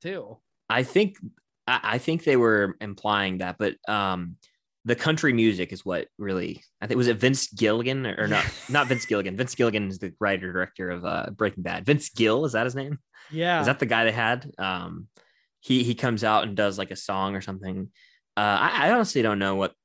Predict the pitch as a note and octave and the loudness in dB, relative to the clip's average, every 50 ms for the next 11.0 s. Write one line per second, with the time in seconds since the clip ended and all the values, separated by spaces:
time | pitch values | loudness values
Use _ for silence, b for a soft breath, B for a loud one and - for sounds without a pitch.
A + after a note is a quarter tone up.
0 | _ - - G#2+ G2 F#2 F#2 F2+ F2+ F#2 F#2+ - A2 - B2 A#2+ - F#2+ C3 E3+ | _ -6 -4 -4 -4 -4 -4 -6 -4 -4 -4 -6 -4 -2 -2 0 2 2 2 2
1 | - - B3 A3+ F3 C#3 A#2 - - - A2+ A#2 A2+ G2+ G#2 F#2 - - - G#2 | 2 0 0 2 2 2 0 -2 -2 -2 0 0 0 0 -2 -4 -4 -4 -4 -6
2 | G2 F2+ F#2+ F#2 F#2+ F#2+ - G#2+ G2 F#2+ G2+ F#2+ F#2+ F#2 - _ _ _ _ _ | -6 -6 -6 -8 -8 -8 -6 -8 -8 -4 -2 -2 -2 -2 -4 _ _ _ _ _
3 | _ _ _ _ _ - A2 G2+ A#2+ A#2 - - A#2 A2 G#2+ G#2 G#2 A2 A#2 - | _ _ _ _ _ -14 -2 2 2 2 4 4 2 2 2 2 2 2 2 0
4 | - - - - A3 F#3+ - - F#3+ B B B B B _ - F#3 G3 G#3+ F#3+ | -2 -6 0 2 2 2 4 0 -4 B B B B B _ -2 0 4 6 6
5 | G3+ D#3 - C#4 - A2+ A2+ - - C#3+ D3+ E3 E3 - F#3 F3+ G3 - - - | 8 8 8 6 6 6 6 6 6 6 6 6 6 6 6 4 4 4 4 4
6 | C4 - - - A#3 A3+ - - G#3 A3+ A3+ - - A3+ A3+ G#3+ F#3 - - G3 | 4 4 4 6 6 6 6 6 4 2 4 4 2 0 0 0 -4 -4 -2 -2
7 | G#3+ A3 A#3+ - - _ B B B D4 B - D3+ F3+ F#3+ F#3 - G#3 E3+ C3+ | -2 -2 -4 -8 -10 _ B B B -12 B 0 4 4 4 4 2 0 0 2
8 | D#3+ E3+ D#3+ D#3+ C#3+ C#3 C3+ C#3+ C#3 C3 C#3 C3 A#2+ A#2+ A2+ A2+ - B2 A2 G2 | 2 2 2 0 0 2 2 2 2 2 2 0 0 -2 -4 -4 -6 -8 -6 -4
9 | G#2+ G2+ G#2 G#2+ F#2+ - C3+ D3 D#3 D#3 C3+ - - - - A2+ G#2+ A2+ G2 - | -4 -4 -4 -4 -4 -4 -4 -2 -2 -2 -2 -4 -4 -6 -6 -6 -6 -6 -6 -8
10 | - - - B2 B2 B2 - - B2+ A2+ - G2+ G#2 A2 A2+ A#2 A#2+ C3 C3 | -6 0 2 2 2 2 2 0 0 0 0 -2 -2 0 0 0 0 -2 -2